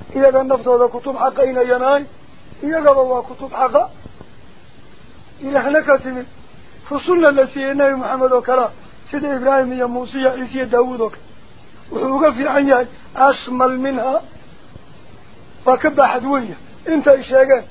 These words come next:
iyo ka badan buu sheegay. Kutubtii hore taxriif baa ku dhacay. Ummadihii loo dejiyey ayaa bedelay oo ku dheleelay oo barixii ka badiyey.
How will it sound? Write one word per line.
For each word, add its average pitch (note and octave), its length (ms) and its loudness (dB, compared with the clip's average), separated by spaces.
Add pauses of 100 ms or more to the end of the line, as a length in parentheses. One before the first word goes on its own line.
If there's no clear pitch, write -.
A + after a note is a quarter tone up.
(200)
iyo C#4 180 -2
ka D4 80 0
badan C4+ 300 0
buu C4 140 -12
sheegay. B3+ 360 0 (520)
Kutubtii D#4+ 480 -6
hore B3 280 0 (340)
taxriif C#4 380 0
baa C4 160 2
ku B3+ 200 -6
dhacay. B3+ 420 2 (380)
Ummadihii C#4 440 -4
loo D4 240 0
dejiyey B3+ 460 -8 (300)
ayaa C4+ 240 2
bedelay B3+ 480 2 (280)
oo C4 120 6
ku D4+ 220 -6
dheleelay B3+ 460 4 (300)
oo C4+ 120 4
barixii D4+ 400 -4
ka D4 140 -10
badiyey. C#4 440 -8